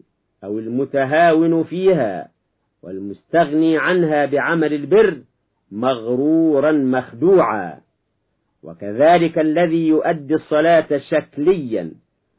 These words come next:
دون إحساس بروحها غير خاشع فيها ولا فاهم لمعناها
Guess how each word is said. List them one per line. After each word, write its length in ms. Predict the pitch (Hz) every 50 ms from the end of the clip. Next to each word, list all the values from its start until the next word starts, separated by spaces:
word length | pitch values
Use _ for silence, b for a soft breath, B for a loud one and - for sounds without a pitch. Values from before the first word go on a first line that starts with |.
| _ _ _
دون 320 | 107 127 165 170 160 139 131
إحساس 680 | - 107 123 - - _ - 175 175 170 147 - -
بروحها 960 | 131 123 123 120 127 123 127 123 120 - 160 175 170 180 180 185 185 185 196 _ _ _ _ _ _ _ _ _ _ _ _ -
غير 480 | 82 95 127 139 147 143 139 135 135
خاشع 720 | 127 127 135 135 135 127 123 - 165 170 151 135 135 131 123
فيها 720 | 123 - 143 175 190 175 147 117 107 98 90 82 76 - _ _ _ _ _ _ _ _ -
ولا 380 | - 127 127 123 123 120 117 113
فاهم 1080 | - - - 156 165 170 170 156 143 131 120 107 104 151 175 170 139 120 104 92 - 92
لمعناها 920 | 113 113 117 117 104 98 117 147 170 170 151 127 101 92 85 80 80